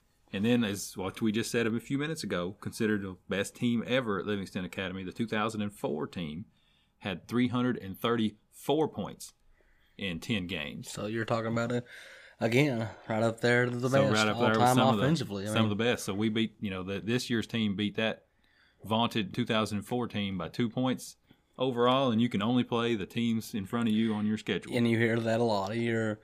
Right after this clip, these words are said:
Speaker 2: "Well, when they play somebody," well, listen, you know what? We play who we play,
Speaker 1: Mm-hmm.
Speaker 2: and we, if we lost, if we lost two games, people would say, "Well, they're just not for real."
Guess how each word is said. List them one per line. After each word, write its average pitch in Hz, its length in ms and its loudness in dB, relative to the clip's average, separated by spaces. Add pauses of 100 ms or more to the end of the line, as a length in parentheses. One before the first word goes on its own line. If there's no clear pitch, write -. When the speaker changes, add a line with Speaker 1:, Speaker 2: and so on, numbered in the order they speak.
(300)
Speaker 2:
"Well, 117 200 4
when 110 80 4
they 139 140 2
play 160 240 0
somebody," 107 420 -2
well, 127 100 0
listen, 110 400 -2
you 117 60 -4
know 123 160 0
what? 123 340 -2
We 113 100 -4
play 139 240 2
who 135 100 -2
we 113 100 2
play, 110 500 0
Speaker 1:
Mm-hmm. 95 380 -4
Speaker 2:
and 104 440 2 (180)
we, 107 540 0 (380)
if - 160 -10
we 120 120 6
lost, 156 360 4
if 110 240 -4
we 135 80 2
lost 165 280 0
two 151 160 0
games, 156 420 -4 (340)
people 131 180 4
would 110 140 2
say, 110 200 -2
"Well, 101 180 0
they're 110 160 2
just 117 140 0
not 113 200 2
for 127 140 -2
real." 101 320 -4